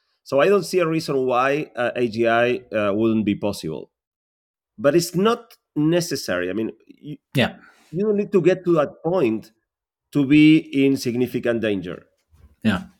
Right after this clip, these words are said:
Speaker 1: Um,
Speaker 2: I, I wonder if we're already there. Like, you know, for instance, um, the ability of generative A I to impersonate people, right? The ability of it to produce very persuasive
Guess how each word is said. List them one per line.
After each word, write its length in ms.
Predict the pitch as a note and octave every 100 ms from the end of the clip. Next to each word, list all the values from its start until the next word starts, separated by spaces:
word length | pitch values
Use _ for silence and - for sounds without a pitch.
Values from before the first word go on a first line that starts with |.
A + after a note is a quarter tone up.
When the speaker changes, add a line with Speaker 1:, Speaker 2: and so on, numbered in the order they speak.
| _ _ _ -
Speaker 1:
Um, 680 | A#2+ A#2 A2+ A2+ A2+ A2+ - _ _ _ _ _ _ _ _ _ _ _ -
Speaker 2:
I, 100 | E3
I 40 | E3+
wonder 220 | E3+ A3
if 120 | A#3
we're 160 | E3 D#3
already 360 | D#3+ D3 B2 A#2
there. 400 | B2 A#2 F#2 - _ -
Like, 280 | A#2 A2 A2+ - - _ _ _ -
you 60 | C#3
know, 80 |
for 120 | A2+ C3
instance, 720 | A#2 A#2+ A2 G#2 - - _ -
um, 520 | G#2+ G#2 G#2+ G2+ - _ _ - - - - _ _ _
the 120 | B2+
ability 500 | A#2 B2+ B2 A#2+ A#2
of 80 | A2
generative 440 | A#2 A2 G#2+ A2
A 180 | G2+ G2+
I 340 | G2+ G2 G2 F#2+
to 100 | -
impersonate 720 | G2+ F#2 G#2+ F#2+ F#2+ E2+ -
people, 400 | - D#2+ C#2 - _ _ _
right? 300 | F#2 F#2 - _ - - _
The 80 | -
ability 480 | A2 C3 D3 D3 C3
of 100 | A2
it 240 | G#2+ - -
to 340 | A2 G#2 F#2+
produce 380 | A2 - G#2+ F#2+
very 460 | - F#2 A2 G#2+ - - _ -
persuasive 1000 | A2+ - A#2 G#2+ A2 G#2+ G2 F#2 - -